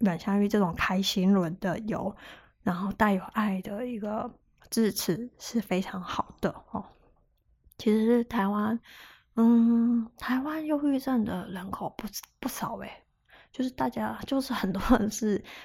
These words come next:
可能是带有这种轻微的这种，呃，抑郁，吼。那多晒太阳其实是很有帮助的，吼。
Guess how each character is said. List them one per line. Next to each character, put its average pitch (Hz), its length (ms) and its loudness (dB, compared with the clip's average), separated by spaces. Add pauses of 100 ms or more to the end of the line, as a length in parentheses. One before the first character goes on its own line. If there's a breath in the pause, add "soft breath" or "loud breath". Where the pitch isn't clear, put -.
可 - 140 2
能 196 180 6
是 240 160 -2
带 240 240 4
有 196 180 0
这 202 160 0
种 180 220 -2
轻 214 440 4
微 185 200 2
的 202 180 -2
这 208 200 -6
种， 208 400 -4 (540)
呃， 208 380 -2
抑 277 120 6
郁， - 360 2 (140)
吼。 - 320 -10 (540 loud breath)
那 202 200 2
多 208 200 0
晒 208 220 2
太 196 180 -4
阳 170 180 -4
其 175 160 -6
实 180 120 -6
是 190 160 -6
很 175 160 -4
有 180 200 -10
帮 196 240 -10
助 214 220 -8
的， - 180 -12
吼。 - 300 -14